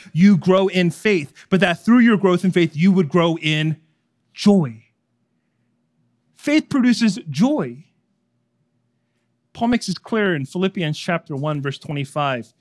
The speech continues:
He just talked about how he'd rather die and go and spend time with Jesus, but that he's here laboring among the people as he's in jail. And he writes, "Convinced of this, I know that I will remain, continue with you all for your progress and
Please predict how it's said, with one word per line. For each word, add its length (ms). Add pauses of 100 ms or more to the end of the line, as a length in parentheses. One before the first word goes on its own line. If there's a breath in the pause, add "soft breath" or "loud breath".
(280 soft breath)
He 120
just 200
talked 300
about 240
how 220
he'd 200
rather 280
die 460 (120)
and 100
go 300
and 100
spend 240
time 200
with 80
Jesus, 360
but 140
that 160
he's 340
here 240 (160 loud breath)
laboring 520
among 300
the 60
people 400
as 140
he's 220
in 160
jail. 280
And 120
he 120
writes, 380 (360 loud breath)
"Convinced 600
of 160
this, 260
I 260
know 220
that 220
I 140
will 200
remain, 580
continue 500
with 280
you 160
all 380 (180 loud breath)
for 160
your 220
progress 600
and 300